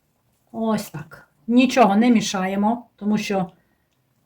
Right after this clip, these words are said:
їжачки можуть розвалитися. А ми маємо зберегти їхню форму. Це такі рисові колючки. Красота.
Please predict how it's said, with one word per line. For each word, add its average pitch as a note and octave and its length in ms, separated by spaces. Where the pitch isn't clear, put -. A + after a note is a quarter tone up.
їжачки G#3+ 480
можуть F#3+ 300
розвалитися. G3+ 840
А F3+ 100
ми G#3+ 140
маємо A3 380
зберегти F3+ 760
їхню F#3 540
форму. B3+ 600
Це F#3+ 120
такі F#3+ 300
рисові F3 400
колючки. B3 680
Красота. F#3 640